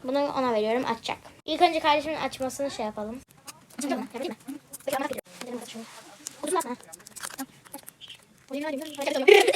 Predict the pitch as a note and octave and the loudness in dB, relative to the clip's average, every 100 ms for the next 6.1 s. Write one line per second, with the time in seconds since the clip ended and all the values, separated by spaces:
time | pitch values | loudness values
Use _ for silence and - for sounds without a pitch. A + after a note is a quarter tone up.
0 | G#4+ - - - - - - - A#3 A3+ | 2 0 -6 -8 -10 -14 -14 -8 -4 -4
1 | - A#3 A#3+ B3+ - - - - - - | -6 -8 -6 -6 -8 -16 -12 -12 -12 -20
2 | - - - - - F4 F4+ E4+ G4 F#4+ | -20 -18 -20 -20 -12 -4 -2 -2 -2 -6
3 | - C#4 C#4 - D#4 E4+ A3 C4 - - | -8 -8 -8 -4 -2 -2 -6 -8 -10 -10
4 | - - - A#3+ - - - - D#4 F4+ | -12 -12 -14 -16 -16 -18 -12 2 6 8
5 | G4 G#4+ G#4 G4 F#4 C#4+ - - F4+ D#4 | 8 8 6 4 4 4 4 4 4 4
6 | D#4 | 2